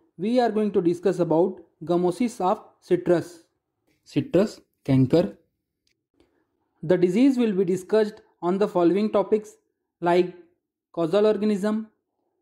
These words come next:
symptom, etiology, disease cycle, favorable condition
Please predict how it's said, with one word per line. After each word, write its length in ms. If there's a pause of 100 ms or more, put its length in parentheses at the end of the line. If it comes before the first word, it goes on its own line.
symptom, 680 (840)
etiology, 800 (800)
disease 340
cycle, 520 (880)
favorable 400
condition 640